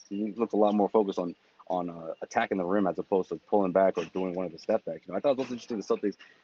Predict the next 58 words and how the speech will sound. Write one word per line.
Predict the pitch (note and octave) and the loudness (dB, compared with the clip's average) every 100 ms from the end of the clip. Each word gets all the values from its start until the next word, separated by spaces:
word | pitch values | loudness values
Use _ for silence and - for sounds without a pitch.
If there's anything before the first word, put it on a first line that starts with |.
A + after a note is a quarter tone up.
| _ | _
they | - | 0
didn't | A#2+ | 0
have | A#2+ | 0
to | G#2+ F2+ - _ | -2 -6 -10 _
score | - A2+ G2+ | 0 0 2
twenty-one | - B2 A2+ A2 | 2 4 4 4
three-pointers | A2 A2 F#2+ | 2 4 2
in | F2+ | 0
this | F#2+ | -2
one | F2+ | -2
to | |
get | F2+ | -2
it | E2+ | -2
done, | F2 E2 | -2 -4
you | E2 | -6
know, | F2 F2+ F2+ _ _ | -4 -4 -6 _ _
or, | - F#2+ | 0 0
or | G2+ G2 | 2 0
the | F#2 | 0
fact | A2 A2 | 0 2
that | G2+ F#2+ | 0 -2
I | F#2 - | -4 -4
felt | B2 | -2
like | A2+ G2 - _ _ - | -2 -2 -6 _ _ -8
they | G2 | -6
forced | - A2+ | 0 0
more | G#2+ G#2+ | 0 -4
<laughs> | |
turnovers | - G#2+ A#2 F#2 E2 | -4 -4 -2 -4 -4
than | E2+ | -6
they | E2 | -10
did. | D#2 D#2 | -8 -10
You | D#2+ | -4
know, | F2 | 2
what, | G2 A2+ | 4 6
what | F#2 | 4
was | F#2 | 2
it, | - | -2
eight | F2+ B2 C#3 | -2 -2 -2
or | F2+ | -4
nine? | E2+ A2+ D3 - - - | 0 4 4 2 -10 0
Brooklyn | - C3+ | 2 2
finished | C3 A#2+ | 0 0
with | F#2+ | 0
nine | F#2+ A2 | 0 0
turnovers | A2+ G2 G2+ G#2 | -2 -2 -2 -2
in | G#2 | -4
this | G#2+ | -4
one. | A2+ A2 | -2 -2
Like, | F2 - - - - _ _ | -4 -10 -20 -20 -20 _ _
it's, | G2+ - - - | -2 -2 -8 -2
it'll | A#2+ C3 B2 | 4 6 6
be, | A2+ B2 | 2 4
it'll | C#3 | 4
be | C#3 | 6
interesting | C#3 C3 C3+ | 4 4 2
to | A#2+ | 2
see | - A#2+ A2+ G2 | 2 4 6 4